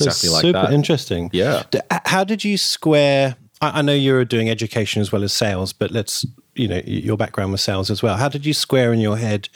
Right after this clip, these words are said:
Speaker 2: of selling versus becoming an injector and kind of treating and, and diagnosing rather than just selling? 'Cause that, that's something that actually many of our, particularly nurse practitioners and, and nurses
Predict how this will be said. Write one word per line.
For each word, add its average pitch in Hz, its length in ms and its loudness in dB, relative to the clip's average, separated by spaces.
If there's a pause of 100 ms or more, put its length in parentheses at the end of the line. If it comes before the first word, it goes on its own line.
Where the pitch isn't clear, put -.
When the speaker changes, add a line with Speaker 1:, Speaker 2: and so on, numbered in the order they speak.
(480)
Speaker 2:
of 104 340 0
selling 101 760 0
versus 107 440 0
becoming 110 420 0
an 104 60 4
injector 104 600 0
and 98 280 -2 (420)
kind 104 220 0
of 98 300 -4 (120)
treating 127 680 0
and, 98 220 0
and 98 240 -2
diagnosing 107 720 0
rather 104 220 0
than 101 160 0
just 104 280 -2
selling? 110 360 0
'Cause 113 140 -2
that, 151 160 0 (420)
that's 185 200 0
something 185 420 0
that 123 120 0
actually 123 480 -2 (180)
many 127 360 2
of 110 120 0
our, 107 260 2
particularly 113 500 -2
nurse 117 260 2
practitioners 107 840 -2
and, 92 220 -4
and 98 200 -4
nurses 107 600 0